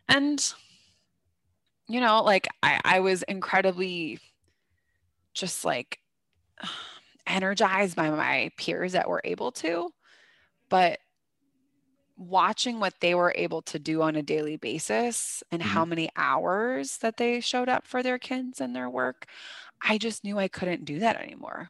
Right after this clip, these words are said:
Speaker 1: Like, I needed to say yes and go to dinner on Thursday sometimes. I,
Speaker 2: And then
Speaker 1: I
Speaker 2: you
Speaker 1: just had to do it. <laughs>
Speaker 2: And then you could, and then you saw when you started doing your own thing,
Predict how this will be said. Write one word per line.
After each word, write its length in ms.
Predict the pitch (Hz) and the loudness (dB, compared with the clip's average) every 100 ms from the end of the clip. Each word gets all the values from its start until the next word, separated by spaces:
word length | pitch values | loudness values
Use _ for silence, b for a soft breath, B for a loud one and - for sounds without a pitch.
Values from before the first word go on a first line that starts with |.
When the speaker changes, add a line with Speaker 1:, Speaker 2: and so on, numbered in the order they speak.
| - | -8
Speaker 1:
Like, 160 | 175 - | -8 -4
I 160 | 175 185 | 0 0
needed 400 | 180 175 190 185 | 0 2 2 2
to 180 | - 190 | -2 -4
say 180 | - 170 | 0 0
yes 400 | 160 185 202 - | 4 4 2 -4
and 100 | 156 | -4
go 120 | 156 | -2
to 100 | 156 | -2
dinner 340 | 147 160 170 160 | 0 0 0 -2
on 140 | 151 | -2
Thursday 460 | 175 208 254 - 170 | -2 -2 -4 -6 -6
sometimes. 800 | - - - - - - - - | -10 -10 -10 -10 -12 -14 -14 -4
I, 80 | 185 | 0
Speaker 2:
And 100 | 120 | 2
then 80 | 123 | 6
Speaker 1:
I 40 | |
Speaker 2:
you 40 | 190 | 6
Speaker 1:
just 160 | 196 | 4
had 260 | - 208 214 | 2 2 4
to 80 | 220 | 2
do 200 | 254 466 | 6 8
it. 200 | 311 - - | 8 4 0
<laughs> 80 | 254 | 0
Speaker 2:
And 100 | 139 | 4
then 120 | 156 | 4
you 100 | 160 | 2
could, 200 | 156 139 | 2 0
and 120 | 139 147 | 2 2
then 80 | |
you 120 | 160 131 | 2 0
saw 420 | - 160 151 120 | 2 4 6 4
when 160 | 117 | 2
you 80 | 113 | -2
started 340 | 104 123 113 104 | -2 0 0 0
doing 480 | 113 107 101 101 | -2 -2 -4 -6
your 140 | 95 101 | -4 0
own 220 | 165 196 | 0 0
thing, 320 | 107 95 95 | -2 -2 -4